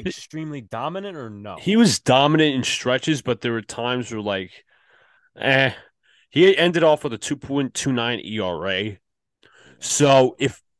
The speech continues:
Speaker 1: I'm gonna be honest, I think Rodon will ev-, well, I'm not gonna say Rodon will be eventually at Max Scherzer's level,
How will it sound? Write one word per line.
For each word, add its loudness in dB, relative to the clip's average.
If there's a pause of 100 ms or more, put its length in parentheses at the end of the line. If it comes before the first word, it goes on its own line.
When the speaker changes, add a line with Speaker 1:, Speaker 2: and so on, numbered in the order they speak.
(140)
Speaker 1:
I'm 0
gonna 4
be 0
honest, 0 (100)
I -2
think 0
Rodon 0
will -6
ev-, -14 (180)
well, 0
I'm -8
not 2
gonna -6
say -10
Rodon -10
will -8
be -4
eventually 0
at 0
Max -4
Scherzer's -10
level, -4